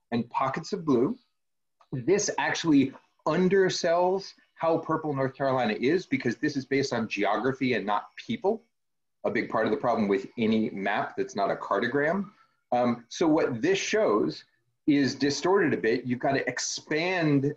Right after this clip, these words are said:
the really narrowly clustered blue bits and expand the really narrowly clustered red bits to know how purple North Carolina is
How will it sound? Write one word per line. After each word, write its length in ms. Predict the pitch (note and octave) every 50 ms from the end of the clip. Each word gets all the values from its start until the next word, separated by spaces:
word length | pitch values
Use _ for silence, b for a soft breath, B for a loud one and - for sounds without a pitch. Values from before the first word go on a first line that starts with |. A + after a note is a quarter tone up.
| - - G#2+
the 160 | B2 A#2+ A#2
really 520 | A2 G#2 G#2 G#2 A#2+ C3 D#3 D#3 D#3 C#3 C3
narrowly 480 | B2 A#2 A#2+ B2+ B2 A#2+ A#2 A2 G#2
clustered 500 | - - A#2+ A2+ A2 - - A2 G2 F#2
blue 180 | A2+ A#2+ B2+ -
bits 260 | - - B2+ C3 -
and 80 | G#2+ G2+
expand 520 | - - - _ - B2 B2 B2 B2 A2+
the 60 | G#2+
really 240 | G2+ G#2+ G2+ G2 G2
narrowly 420 | F#2+ F#2+ G2+ A2 A2+ G#2 G2+ G2
clustered 440 | F#2+ - G#2+ G2+ - - G#2 F2 F2
red 220 | G2 A2 A2+ A2 E2
bits 340 | E2+ F2 - - - - _ _ _ _ _ _ _ _ _ -
to 80 | - B2+
know 200 | B2 B2 A#2+ A#2
how 400 | - - - D3 D3 D3 D3 - -
purple 320 | - C3 B2 - C3 A#2 A2+
North 240 | A2 G#2+ G#2+ -
Carolina 420 | - A2 G2+ G2+ G2+ G2+ F#2+ F#2+ G2 F2+
is 340 | C#3 C3 A2+ G#2 F#2 F2+ -